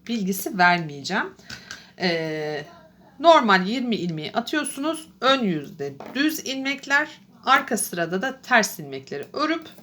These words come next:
örgümüzü on yedi santime getirdik. Şimdiki misinalı şiş kullanmanız gerekiyor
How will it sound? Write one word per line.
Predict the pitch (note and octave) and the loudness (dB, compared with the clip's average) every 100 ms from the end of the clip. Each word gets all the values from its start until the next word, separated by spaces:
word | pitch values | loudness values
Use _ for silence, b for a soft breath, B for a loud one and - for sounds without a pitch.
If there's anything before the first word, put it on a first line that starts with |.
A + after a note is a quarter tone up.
| - A#3 | -12 0
örgümüzü | A3 G3 D#3+ D#3+ | 2 2 -4 -6
on | C4+ C4 | 0 2
yedi | E3+ D#3 | 0 -2
santime | - E3+ - A#3 A3+ | -4 -4 -2 -4 -2
getirdik. | E3+ - B2+ - - B B B B - | -2 -4 -10 -12 -20 B B B B 0
Şimdiki | - A#4 G#4 F3+ - - _ _ B B B B B B - - | 4 6 6 2 -2 -14 _ _ B B B B B B -10 0
misinalı | E4 F4+ E4+ D#4+ | 2 4 4 4
şiş | D#4 C#4+ | 4 4
kullanmanız | - A3+ F#3 F3 D#3+ D#3+ | 4 4 4 2 -4 -4
gerekiyor | D#3 C#3 - C3+ | -4 -4 -6 -10